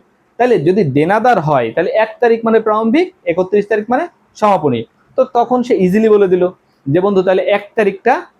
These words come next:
যাবে না, একত্রিশ তারিখটা যাবে।" তখন ও আমাকে বলল, "তাইলে সমাপনীর ক্ষেত্রে কি হবে?"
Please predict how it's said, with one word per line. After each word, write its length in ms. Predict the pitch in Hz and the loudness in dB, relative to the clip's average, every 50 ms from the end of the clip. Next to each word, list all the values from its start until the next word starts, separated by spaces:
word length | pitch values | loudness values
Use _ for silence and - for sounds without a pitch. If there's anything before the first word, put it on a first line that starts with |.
| - 135 123 | -6 -2 0
যাবে 260 | 151 156 147 139 131 | 0 2 2 0 0
না, 140 | 120 113 - | -2 -4 -4
একত্রিশ 440 | 135 139 139 175 170 - 202 190 185 | -4 -4 -4 -4 -4 -2 -2 -2 0
তারিখটা 360 | - 196 190 190 190 254 320 370 - _ _ _ - | 0 -2 -2 0 -2 -2 -2 -4 -6 _ _ _ -2
যাবে।" 320 | 139 165 170 139 127 117 - _ _ _ _ _ _ - | 2 2 2 2 0 -4 -8 _ _ _ _ _ _ -4
তখন 300 | 180 180 180 - 277 285 262 - | -2 -2 0 0 -2 -2 -2 -2
ও 100 | 202 202 | 0 0
আমাকে 300 | 208 202 202 185 214 202 | 0 0 0 0 2 2
বলল, 380 | 185 175 160 143 139 151 208 - _ _ _ _ _ - | 4 4 4 4 2 2 0 -4 _ _ _ _ _ 0
"তাইলে 460 | 202 233 262 240 196 180 - - - _ | 2 2 4 4 2 0 0 -4 -12 _
সমাপনীর 800 | - - - - 220 233 262 269 269 269 262 247 240 240 240 233 | -16 -12 -4 -2 0 2 2 2 2 2 2 2 2 2 2 0
ক্ষেত্রে 440 | 233 - 233 247 - - 233 226 220 | 0 -2 -2 -2 -2 0 0 0 0
কি 180 | 220 214 226 | 2 0 2
হবে?" 280 | 202 190 180 214 226 | 2 2 0 0 -2